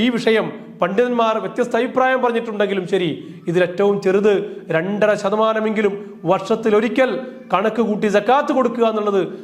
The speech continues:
നമ്മുടെ നിർബന്ധമായ ബാധ്യതയാണ്. അതുപോലെ തന്നെ ആഭരണത്തിന് സക്കാത്തും ഇസ്ലാം നിർബന്ധമായി വെച്ചതാണ്. ആഭരണത്തിന്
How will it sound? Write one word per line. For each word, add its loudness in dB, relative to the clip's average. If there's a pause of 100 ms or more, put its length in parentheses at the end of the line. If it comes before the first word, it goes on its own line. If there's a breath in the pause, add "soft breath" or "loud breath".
(120)
നമ്മുടെ 0
നിർബന്ധമായ 0 (100)
ബാധ്യതയാണ്. 0 (380 loud breath)
അതുപോലെ 2
തന്നെ 0 (120)
ആഭരണത്തിന് 0
സക്കാത്തും 0 (300 loud breath)
ഇസ്ലാം -2
നിർബന്ധമായി 0
വെച്ചതാണ്. 0 (400 loud breath)
ആഭരണത്തിന് 2